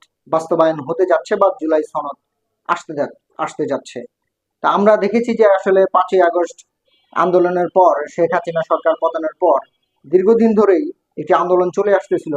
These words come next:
সেটা হচ্ছে জুলাই সনদের ব্যাপারে। তো ইতিমধ্যেই গত পাঁচই আগস্ট জুলাই সনদ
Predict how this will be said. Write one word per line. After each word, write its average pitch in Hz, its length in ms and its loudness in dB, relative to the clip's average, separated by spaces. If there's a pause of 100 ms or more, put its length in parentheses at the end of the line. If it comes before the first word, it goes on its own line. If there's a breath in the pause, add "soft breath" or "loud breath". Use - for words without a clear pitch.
সেটা 156 160 -4
হচ্ছে 156 160 -4 (140)
জুলাই 170 240 2 (140)
সনদের 147 380 -4
ব্যাপারে। 135 360 -4 (600)
তো 170 100 -4
ইতিমধ্যেই 240 540 2
গত 196 200 2 (120)
পাঁচই 190 300 0
আগস্ট 175 400 0 (120)
জুলাই 180 280 4
সনদ 175 240 -4